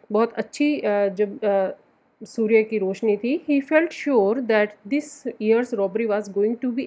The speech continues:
as successful as all the others। तो उसने सोचा कि इस बार जो वो चोरी करेगा वो भी बाकी चोरियों की तरह बहुत ही सफल रहेगी। For two weeks he had been studying the house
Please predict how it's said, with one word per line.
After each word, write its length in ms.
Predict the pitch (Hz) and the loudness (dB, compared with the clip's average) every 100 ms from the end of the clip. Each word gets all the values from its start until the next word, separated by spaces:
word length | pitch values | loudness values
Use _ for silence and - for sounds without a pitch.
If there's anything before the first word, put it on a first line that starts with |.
| - | -2
as 160 | 202 254 | -2 -2
successful 640 | 254 254 208 - - 254 202 | -8 -6 -6 -6 -8 -6 -2
as 200 | 208 220 | -2 -2
all 360 | - 196 202 | -2 -2 -2
the 100 | 196 - | -6 -8
others। 400 | 180 185 - - | -10 -12 -14 -10
तो 80 | 208 | -8
उसने 180 | 220 | -8
सोचा 320 | 220 220 214 269 | -6 -4 -2 -4
कि 300 | 285 320 381 - - - - | -2 -4 -6 -14 -20 -14 -4
इस 180 | 277 285 | -2 0
बार 180 | 320 | 0
जो 140 | 302 302 | 0 -2
वो 100 | 302 | -2
चोरी 300 | 294 226 233 | 2 2 2
करेगा 420 | 214 180 180 240 | -2 -2 -2 -2
वो 280 | 339 233 226 | -2 0 2
भी 260 | 247 381 427 - _ - | 4 4 2 -4 _ -6
बाकी 360 | 214 214 214 294 | 0 0 0 0
चोरियों 380 | 254 208 220 208 | 4 4 4 0
की 100 | 208 | -4
तरह 220 | - 220 | -6 -6
बहुत 300 | 208 202 214 | -4 -2 -2
ही 80 | 302 | -2
सफल 360 | 240 220 220 | -2 -2 -2
रहेगी। 440 | 190 185 175 247 392 _ _ - - - - - - | -2 -4 -4 -4 -6 _ _ -20 -20 -20 -20 -6 0
For 120 | 330 | 2
two 160 | 359 359 | 2 2
weeks 260 | 359 349 | 0 2
he 140 | 320 302 | 0 4
had 160 | 294 | 2
been 360 | 269 294 320 - | 4 2 2 0
studying 360 | 214 208 285 285 | 0 2 2 0
the 140 | 202 | -2
house 300 | 196 233 254 | 2 2 0